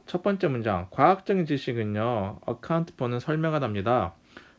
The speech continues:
설명할 수 없답니다. 정확한 어떤 미적인 감-, 자연에 대한 미적인 감상은 설명할 수 없답니다. 자, 뭐 때문에?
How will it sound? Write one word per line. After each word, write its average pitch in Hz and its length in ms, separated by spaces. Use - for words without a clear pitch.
설명할 165 420
수 107 120
없답니다. 117 840
정확한 139 540
어떤 107 260
미적인 139 680
감-, 104 260
자연에 120 400
대한 123 240
미적인 127 540
감상은 113 580
설명할 139 400
수 104 140
없답니다. 95 560
자, 107 120
뭐 131 160
때문에? 151 400